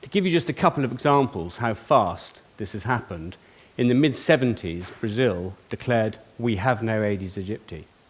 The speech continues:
And currently they spend about a billion dollars now try-, a year trying to get rid of it, trying to control it, just one, one species of mosquito. Two days ago, or yesterday, I can't remember which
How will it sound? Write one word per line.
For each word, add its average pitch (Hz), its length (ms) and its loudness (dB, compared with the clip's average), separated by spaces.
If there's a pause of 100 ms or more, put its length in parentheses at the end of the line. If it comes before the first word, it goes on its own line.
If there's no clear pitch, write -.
(1300)
And 110 380 -2
currently 127 400 4
they 101 160 -2
spend 101 340 0
about 98 300 -2
a - 20 -8
billion 95 380 -2
dollars 90 460 -6
now 87 240 -8
try-, 95 260 -8
a 101 80 -10
year 92 320 -4
trying 87 280 -10
to - 60 -20
get - 160 -10
rid 98 140 -8
of 82 100 -12
it, - 200 -16 (320)
trying 87 140 -10
to 90 60 -16
control 95 380 -8
it, - 200 -16 (240)
just - 180 -10
one, 95 300 -4 (200)
one 92 220 -4
species 90 460 -8
of 82 60 -10
mosquito. 85 520 -10 (2750)
Two 196 160 6
days 185 220 10
ago, 135 320 6 (200)
or 123 140 2
yesterday, 131 540 2
I 135 40 -4
can't 139 260 -2
remember 127 240 0
which 117 420 0